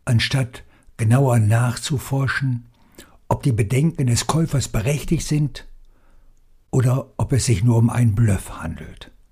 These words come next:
Hier finden Sie einige gängige Verhandlungstaktiken, die Einkäufer anwenden, um sich einen Positionsvorteil zu verschaffen, sowie Ideen,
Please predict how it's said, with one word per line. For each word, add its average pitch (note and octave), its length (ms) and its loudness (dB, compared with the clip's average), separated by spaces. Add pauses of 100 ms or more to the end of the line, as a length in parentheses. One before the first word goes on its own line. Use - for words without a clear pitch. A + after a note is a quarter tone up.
(1400)
Hier C#3 180 2
finden F3+ 240 6
Sie D#3 160 0
einige D#3 520 0
gängige C#3 380 0
Verhandlungstaktiken, B2+ 1300 -2 (480)
die A#2 120 -2
Einkäufer C#3 680 -2
anwenden, C#3+ 760 2
um A#2 140 0
sich B2 180 -4
einen C3 180 -2
Positionsvorteil C3 1160 -2
zu A2+ 140 -4
verschaffen, C3 800 -2 (1300)
sowie B2+ 280 2
Ideen, D#3 800 -2